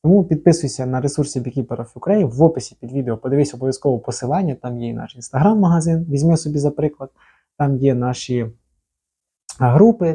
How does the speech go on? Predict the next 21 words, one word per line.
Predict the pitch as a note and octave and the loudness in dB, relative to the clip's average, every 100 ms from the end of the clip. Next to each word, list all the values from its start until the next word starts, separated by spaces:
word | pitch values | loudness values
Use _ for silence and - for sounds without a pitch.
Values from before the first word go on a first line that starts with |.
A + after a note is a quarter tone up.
| E3 | -2
Telegram-група | C3+ C3 G3 G#3 E3+ F3+ D#3+ | -4 -2 0 0 0 -2 -2
моя, | D3+ D3 C#3 C3 | -4 -4 -6 -8
і | A#2+ | -4
там | F3 F3+ C3+ | 0 0 0
є, | C#3 D#3 D3 _ _ _ - | 0 0 -2 _ _ _ -12
е, | B2 B2 C3 | -8 -8 -6
вже | A#2 B2 C#3+ | 0 4 4
є | A2+ C3+ G3+ G#3 _ | 4 0 -2 -4 _
посилання | D3 - B2+ F3+ C#3 | -8 -4 0 0 0
на | C3 | -2
мій | C3+ | -4
веб-сайт, | A#2+ - - G3+ | -4 -6 -4 -4
де | C#3 | -4
ви | B2 | -4
можете | C3 F#3 C#3+ | -4 -4 -4
зареєструватися | C3 A#2+ - C3+ C3+ C3 | -4 -4 -2 -2 -2 -8
на | B2 | -12
курси. | - - - _ _ _ _ _ _ _ _ | -14 -18 -20 _ _ _ _ _ _ _ _
Я | D3 | -4
чекаю | C#3+ - B2+ | -2 0 0
всіх | B2 - G#3+ _ | 0 -2 -4 _